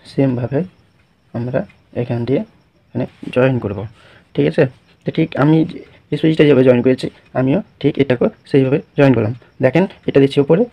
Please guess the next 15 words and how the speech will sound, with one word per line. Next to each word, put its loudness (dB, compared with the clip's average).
আর -6
এটাকে 0
দিচ্ছি -2
নিচে, -2
আর 0
এটাকে 0
দিচ্ছি -2
নিচে 2
আর -10
এখানে 0
দিচ্ছি -4
ওপরে, 2
বুঝতে -6
পারলেন? 2
ঠিক -2